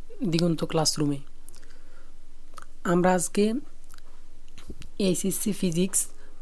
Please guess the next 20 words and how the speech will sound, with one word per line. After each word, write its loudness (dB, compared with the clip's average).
ফার্স্ট 6
পেপারের 6
মহাকর্ষ 4
অভিকর্ষ 2
অধ্যায় 2
ছয়, 4
সেখান 6
থেকে 4
ঢাকা 12
বোর্ড 10
বাইশ 8
সালে 8
যে 4
সিকিউটা 4
আসছে 2
ওইটা 8
সলভ 4
করব। -2
তো -6
তোমরা 8